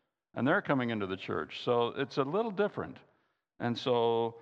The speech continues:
okay, let's have a creed. It thinks to help what the world was like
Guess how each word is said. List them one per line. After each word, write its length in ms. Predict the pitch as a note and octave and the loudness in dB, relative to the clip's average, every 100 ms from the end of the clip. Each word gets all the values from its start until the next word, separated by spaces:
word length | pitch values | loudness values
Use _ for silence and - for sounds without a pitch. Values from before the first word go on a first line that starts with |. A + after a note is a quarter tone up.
| - _ _ _ _ _ _ _ _ A#2 | -20 _ _ _ _ _ _ _ _ -2
okay, 280 | C3 D#3+ | 0 -2
let's 220 | G2 A#2+ - | 0 -2 0
have 160 | B2+ | -2
a 40 | A#2 | -2
creed. 400 | A#2+ C3 G#2+ G2 - _ _ _ _ _ _ _ _ | -2 -4 -4 -10 -18 _ _ _ _ _ _ _ _
It 100 | A2 | -2
thinks 220 | E3+ D#3+ | 0 0
to 100 | D3+ | 0
help 280 | B2 D3+ C#3+ | 2 2 2
what 120 | C#3+ | -2
the 80 | B2+ | 0
world 280 | B2+ D3+ C#3+ | 2 2 2
was 160 | A#2+ C3+ | -2 4
like 380 | C3 A2 D#2+ | 4 4 0